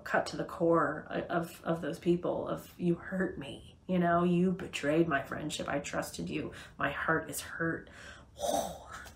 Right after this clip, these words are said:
It just hit, it hit real hard for me. I loved it. Um,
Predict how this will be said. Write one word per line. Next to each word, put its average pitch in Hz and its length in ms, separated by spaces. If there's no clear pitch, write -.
It 175 80
just 175 200
hit, - 280
it 175 80
hit 170 240
real 170 180
hard 170 240
for 170 100
me. 165 160
I 165 60
loved 170 400
it. - 200
Um, 165 440